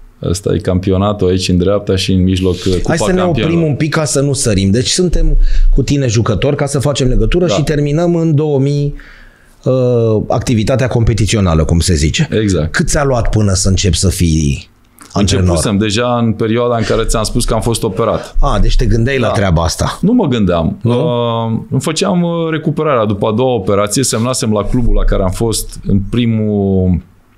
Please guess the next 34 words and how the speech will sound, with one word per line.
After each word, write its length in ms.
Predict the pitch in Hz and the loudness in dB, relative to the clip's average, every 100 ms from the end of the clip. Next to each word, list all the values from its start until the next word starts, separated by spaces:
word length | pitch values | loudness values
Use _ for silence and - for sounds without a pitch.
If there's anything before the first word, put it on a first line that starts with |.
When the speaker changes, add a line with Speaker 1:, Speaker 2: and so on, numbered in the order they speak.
| _ - - - | _ -20 -14 -4
Speaker 1:
uh, 400 | 85 80 80 80 | -2 0 0 0
în 60 | 82 | 0
primul 260 | 117 123 | 0 -2
sezon 340 | 110 95 104 107 | 0 -2 -2 -2
în 120 | 101 | 0
Austria 600 | 92 87 - 113 156 190 - - - - | 0 0 -2 -2 -2 -4 -10 -20 -20 -10
și, 160 | - - | -4 0
la 80 | |
un 80 | 170 | 0
moment 180 | 143 131 | 0 -2
dat, 160 | 151 143 | 0 -2
după 240 | 120 131 120 113 104 | -2 -2 0 0 0
vreo 140 | 107 | 0
două 240 | 104 135 131 | 0 0 0
luni 180 | 117 | 2
de 60 | 104 | 0
zile, 240 | 98 123 101 | 0 0 0
pe 120 | 95 | 0
la 100 | 95 | 0
octombrie, 880 | 92 90 92 95 139 151 151 156 151 - - - - - - - | 2 0 0 -2 0 0 0 -2 -6 -12 -20 -20 -20 -20 -14 -6
mă 120 | 113 | -4
cheamă 260 | - 131 | -2 -2
președintele 520 | 120 120 123 123 123 107 | -2 -2 -2 0 0 0
la 100 | 123 | 0
el 60 | |
și 120 | 135 139 | 0 -2
îmi 80 | |
spune: 420 | 120 - 123 120 - - - - - - - - - - - - - - - - - - | -2 -2 -4 -4 -6 -10 -12 -10 -10 -10 -10 -12 -12 -14 -16 -18 -20 -20 -20 -20 -20 -14
"Tu 160 | - 156 | -4 -2
ai 160 | - 131 | 0 -2
deja 300 | 123 123 123 | -2 -2 -2
carnetul 420 | 117 117 117 120 | -2 -2 -2 -2
de 60 | 110 | 0
antrenor." 640 | 98 98 98 87 104 - | -2 -2 0 0 -2 -6